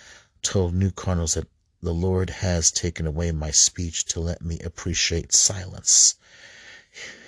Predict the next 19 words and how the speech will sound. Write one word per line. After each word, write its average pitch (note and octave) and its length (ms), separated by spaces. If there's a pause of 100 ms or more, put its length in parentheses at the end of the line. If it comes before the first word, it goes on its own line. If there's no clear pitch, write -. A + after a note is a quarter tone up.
(480)
He - 160
speaks - 440
softly, G2 720 (440)
but G2 120
follows G2 800 (540)
co-, - 280
your F#2 120
conversations, D#2+ 840
Pope - 260
Francis - 460
told F2 300
Spanish - 600
newspaper, F2+ 720 (1040)
uh, E2 340 (360)
t-, - 120
told - 240
the D#2+ 60
Spanish - 400
newspaper. - 560